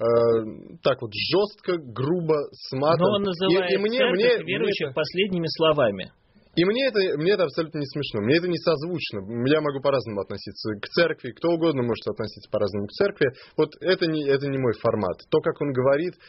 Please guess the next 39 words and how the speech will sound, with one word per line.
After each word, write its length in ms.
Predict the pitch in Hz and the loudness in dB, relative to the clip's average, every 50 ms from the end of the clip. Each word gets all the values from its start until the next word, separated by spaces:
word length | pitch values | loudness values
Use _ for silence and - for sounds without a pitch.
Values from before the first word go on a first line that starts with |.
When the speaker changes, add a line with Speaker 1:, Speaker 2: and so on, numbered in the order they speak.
| - _ _ | -20 _ _
Speaker 1:
то, 100 | - 160 147 - | 2 2 2 0
что 140 | - 139 123 | -2 -6 -8
он 60 | 107 | -6
произносит, 580 | - 120 120 113 127 160 175 156 - - - - | -6 -6 -6 -4 -4 -2 -2 -4 -4 -8 -8 -4
это 180 | 127 120 113 120 | -2 0 2 2
неправильно. 560 | 120 113 - 113 110 104 95 92 90 101 123 143 | 2 2 4 4 4 4 4 2 0 0 0 0
Он, 40 | 139 | 0
э, 600 | - - - - - - 123 127 131 131 131 127 127 _ _ _ - | -2 -10 -20 -8 -2 2 2 4 4 4 2 2 0 _ _ _ -2
просто 280 | - 214 214 - 170 143 | -2 -2 -2 -2 -4 -4
гв-, 240 | 135 151 143 143 | -2 -2 -2 0
говорит 260 | 127 135 143 143 123 - | 0 0 0 0 -2 -2
про 200 | - 120 120 117 | 0 2 4 4
Бога, 480 | 110 110 110 123 123 107 107 107 104 101 98 | 2 2 0 0 0 2 2 2 2 2 0
там, 80 | - 95 95 92 92 | -2 -6 -6 -6 -8
определённые 560 | 92 - 127 147 175 214 233 220 196 180 170 151 - | -4 -2 0 2 2 2 0 0 -2 -4 -6 -8 -6
слова, 400 | - 160 151 147 135 143 143 139 135 | -4 0 0 2 4 4 4 4 4
он 80 | 139 139 135 120 | 2 0 -2 0
говорит, 280 | 131 143 147 151 135 - | 2 2 2 2 0 -4
что 240 | - - - 123 113 | -4 -2 0 0 2
православные 640 | 107 - 113 113 117 - - 151 156 143 131 120 117 | 2 2 2 2 2 4 2 2 2 2 0 -2 0
не 20 | |
должны 320 | 113 113 110 - 135 160 | 0 0 0 0 0 0
размножаться. 800 | 160 139 104 113 117 113 110 104 104 104 98 95 - - - 123 | 0 0 0 0 -2 -2 0 0 0 0 0 -2 -4 -6 -4 0
Ну, 160 | 147 185 190 - - - - - | 0 0 0 0 -4 -14 -6 -2
мне 160 | 160 214 262 | 2 2 2
это 100 | 214 214 | 2 2
неприятно, 480 | 202 190 165 190 202 196 156 127 120 | 2 2 2 2 2 2 2 2 0
я 120 | 117 131 156 | 0 0 0
это 120 | 170 175 | 0 -2
просто 240 | - 175 156 - - | -4 -6 -6 -6 -6
не 100 | 156 151 | -6 -6
смотрю. 600 | - - 156 151 147 - 160 143 120 98 87 - _ _ _ _ _ - - _ _ _ _ _ _ _ - | -6 -2 0 -2 0 0 0 0 0 0 -2 -4 _ _ _ _ _ -20 -20 _ _ _ _ _ _ _ 0
Тут 220 | 147 151 151 147 | 2 2 2 2
про-, 240 | - 175 170 165 165 | 2 2 2 0 0
проблема 400 | - 160 156 156 170 180 180 170 | -2 -2 0 0 0 0 0 0
в 80 | 160 - | -2 -2
том, 180 | - 185 180 180 | 0 0 0 0
что, 520 | 170 - - - - 160 160 156 151 147 - _ _ _ _ | 0 -4 -4 0 2 2 4 4 2 0 -4 _ _ _ _
э, 80 | - | 0